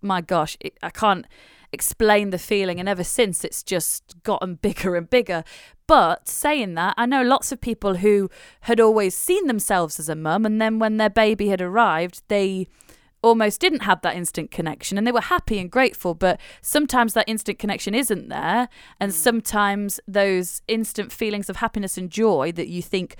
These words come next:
Speaker 1: should be there aren't there, and that's okay too, because we live in a world now where there's so much great help for all that, uh, but I think overall it's your child that you've had and is a part of you, and there's, it's almost primitive, isn't it?
Speaker 2: Yeah.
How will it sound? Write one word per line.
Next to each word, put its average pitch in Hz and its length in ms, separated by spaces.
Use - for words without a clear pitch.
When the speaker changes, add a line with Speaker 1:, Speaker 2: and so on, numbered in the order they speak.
Speaker 1:
should - 520
be 160 120
there 156 200
aren't 339 340
there, 165 300
and 254 180
that's - 200
okay 285 320
too, 202 280
because 208 280
we 240 80
live 254 160
in 247 80
a 240 60
world 226 260
now 202 160
where 185 120
there's 190 160
so 208 200
much - 200
great 185 200
help 196 280
for - 200
all 151 200
that, 151 340
uh, 190 200
but 214 160
I 214 80
think - 480
overall 208 760
it's - 260
your 247 240
child 185 600
that 175 160
you've 208 480
had 202 640
and 196 540
is 214 160
a 220 60
part 233 340
of 175 120
you, 196 400
and 208 200
there's, 202 380
it's - 240
almost 233 320
primitive, 214 560
isn't 190 240
it? 151 160
Speaker 2:
Yeah. 160 280